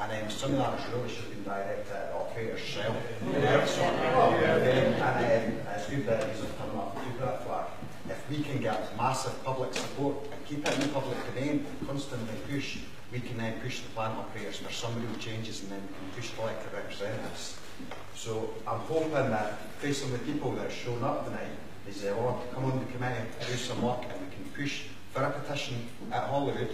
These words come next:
to get the plant operators up in the dock at Holyrood and to get residents to get evidence forward. And in the meantime, we can also push Fife Council to have an extended consultation, seeker to extend the consultation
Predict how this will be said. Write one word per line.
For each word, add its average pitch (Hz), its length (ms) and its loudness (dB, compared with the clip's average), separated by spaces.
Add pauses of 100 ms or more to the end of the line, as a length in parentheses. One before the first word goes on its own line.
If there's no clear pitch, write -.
(380)
to - 60 -8
get - 240 2
the - 80 -4
plant 135 260 2
operators 107 600 -2
up 120 80 -2 (100)
in 110 60 -6
the 110 60 -4
dock - 260 0 (160)
at 127 120 2
Holyrood - 520 -2
and - 160 -6
to - 60 -8
get - 160 -4
residents - 420 -2
to - 80 -8
get - 120 -6
evidence 101 360 -4
forward. 131 400 0
And - 560 0
in 113 140 0
the 98 100 -2
meantime, 107 380 -2
we 98 100 -6
can - 80 -6
also 104 320 -4
push 101 160 -4
Fife - 300 0
Council 113 400 -4 (420)
to 95 60 -4
have 95 180 -2
an 95 80 -4
extended 107 480 -4
consultation, 104 720 -6
seeker 117 480 -4
to 101 80 -6
extend 98 400 -6
the 98 80 -6 (160)
consultation 104 680 -6